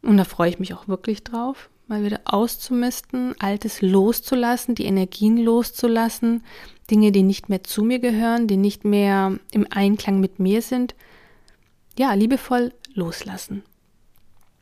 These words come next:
Du kannst auch schauen, ob du vielleicht deinen Körper reinigen möchtest.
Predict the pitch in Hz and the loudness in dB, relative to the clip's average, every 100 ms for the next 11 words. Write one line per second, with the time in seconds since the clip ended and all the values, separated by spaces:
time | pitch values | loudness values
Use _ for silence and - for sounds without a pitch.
0 | - - - - 208 - 202 190 - 196 | -20 -18 -16 -6 -6 -4 -6 -4 -2 0
1 | 190 214 196 185 - 202 202 196 - 202 | 2 2 0 -2 -6 -2 -2 -2 -2 -2
2 | 202 202 208 - 262 - 202 196 202 - | 0 -2 -4 -8 -18 -10 -4 -2 -2 -2
3 | - 269 302 220 185 180 180 185 180 180 | 0 0 2 2 2 -2 -2 -4 -4 -6
4 | - - - - - - | -8 -10 -10 -12 -18 -20